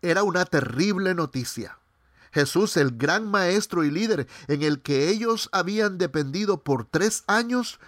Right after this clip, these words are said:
iba a ser muerto. Por eso no nos sorprende que uno de sus discípulos, un hombre llamado Pedro,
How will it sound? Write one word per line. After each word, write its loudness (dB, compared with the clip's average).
iba 2
a 0
ser 2
muerto. -4
Por 4
eso 2
no 2
nos 2
sorprende 0
que 2
uno 2
de 0
sus -2
discípulos, -2
un 2
hombre 2
llamado 0
Pedro, 0